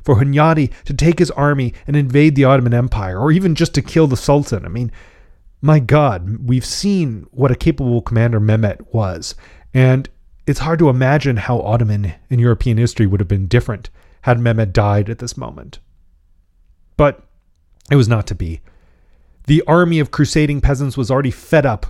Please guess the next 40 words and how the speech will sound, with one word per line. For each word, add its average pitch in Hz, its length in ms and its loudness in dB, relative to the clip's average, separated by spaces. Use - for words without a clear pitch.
with 117 120 2
leadership. 113 540 0
I 98 40 -4
mean, 107 400 -2
remember, 117 360 2
they 107 120 2
had 107 140 0
defied 151 580 0
Hunyadi's 127 500 2
orders 127 500 2
and 131 300 0
left 143 300 0
the 139 80 -2
city 131 240 -4
walls, 117 460 0
and 127 200 -4
that 147 280 0
was 123 160 0
what 127 160 -4
created 139 420 0
this 113 160 0
victory. 117 540 -4
And 135 120 -2
so 143 360 2
they 151 300 0
were 160 80 4
on 147 80 2
the 131 80 0
brink 135 240 0
of 117 120 -2
revolt. 107 440 2
They 95 80 4
didn't 135 220 0
want 127 120 2
to 123 80 0
take 131 220 0
Hunyadi's 117 520 2
orders. 120 460 0
And 131 160 0
so 170 340 0